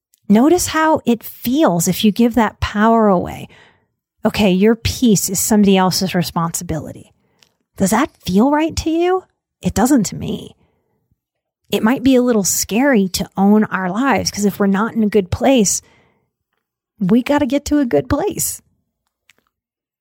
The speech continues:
But if you're not gonna get yourself to a good place, who the hell do you think is? Our human ego loves to blame and shame and kick our personal responsibility towards somebody else or some kind of entity.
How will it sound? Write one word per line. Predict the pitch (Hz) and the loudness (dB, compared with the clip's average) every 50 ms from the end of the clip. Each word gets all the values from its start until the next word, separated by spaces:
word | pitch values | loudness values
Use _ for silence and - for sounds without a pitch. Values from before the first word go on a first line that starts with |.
| _ _ | _ _
But | - 247 226 | 2 2 2
if | 220 - | 4 4
you're | 220 233 277 | 4 4 4
not | 294 311 294 269 - | 4 4 2 0 -2
gonna | - 269 262 254 247 | 0 0 2 2 0
get | 208 - 285 294 - - | 0 2 2 0 0 0
yourself | 247 247 240 220 - - 277 269 285 277 - | -2 -2 0 0 0 0 0 0 0 0 -2
to | - - 277 | -2 0 0
a | 254 240 | 0 2
good | 220 262 254 214 | 0 -2 -4 -4
place, | - - - 302 302 294 - - | -4 -4 -2 0 0 0 -2 -4
who | - - 302 294 | -2 0 0 2
the | 285 285 285 | 2 0 0
hell | 262 294 269 269 | 2 2 0 0
do | 254 247 294 | 0 0 -2
you | 302 269 254 269 277 | -2 0 -2 -2 -4
think | - - 277 269 254 220 - | -6 -6 -4 -4 -4 -4 -4
is? | - 311 285 185 - - - - - - _ _ _ _ _ _ _ _ _ _ _ _ _ _ _ _ _ _ _ _ _ _ _ - | 0 2 2 2 2 0 -4 -6 -8 -10 _ _ _ _ _ _ _ _ _ _ _ _ _ _ _ _ _ _ _ _ _ _ _ -4
Our | 196 196 | -4 -4
human | 190 - - - 240 247 240 247 247 233 | -4 -6 0 2 4 4 4 4 2 0
ego | - - 202 208 220 208 214 185 170 170 | 0 2 2 4 4 4 4 4 4 2
loves | 175 180 190 190 208 214 220 - | 0 0 0 0 0 0 -2 -2
to | - - 170 | -4 -4 -4
blame | 165 - 170 170 170 175 190 208 214 214 208 202 196 - - | -4 -4 -6 -4 -2 2 4 4 6 6 4 2 0 -4 -6
and | - 175 170 170 170 | -8 -6 -4 -4 -2
shame | 160 - - - - 185 180 175 180 - - - - - - _ _ _ _ _ _ _ _ _ _ _ _ _ _ _ _ _ _ _ _ _ _ _ | -2 -2 -2 -2 -2 -2 -2 -2 -2 -4 -6 -8 -8 -10 -12 _ _ _ _ _ _ _ _ _ _ _ _ _ _ _ _ _ _ _ _ _ _ _
and | 208 202 180 175 - | -2 -2 -2 -2 -4
kick | - - - - 247 247 - - | -6 -6 0 0 0 0 0 -2
our | - 240 196 185 | -6 -4 -4 -4
personal | - - 220 214 208 - 220 202 190 | 0 2 2 2 4 4 2 4 4
responsibility | 190 190 180 - - 196 180 170 170 - 190 175 220 208 202 214 202 202 - | 2 0 -2 -2 -2 -2 -2 -2 -2 -4 0 2 2 4 4 2 0 -2 -8
towards | - - - - 196 180 180 175 - | -8 -8 -4 0 0 0 0 0 -2
somebody | - - - 208 220 214 226 226 233 240 247 | -4 0 2 2 4 4 4 2 0 0 0
else | 254 240 180 170 160 - - | 0 0 0 0 -2 -4 -8
or | 151 | -6
some | 165 - - - 185 196 214 | -6 -6 -4 -2 0 0 0
kind | 214 - 233 226 233 226 | -2 -2 0 0 2 2
of | 220 - | 0 -2
entity. | - - 240 262 254 - - - - - - - 233 | -2 0 0 0 0 -2 -4 -8 -8 -8 -8 -14 -20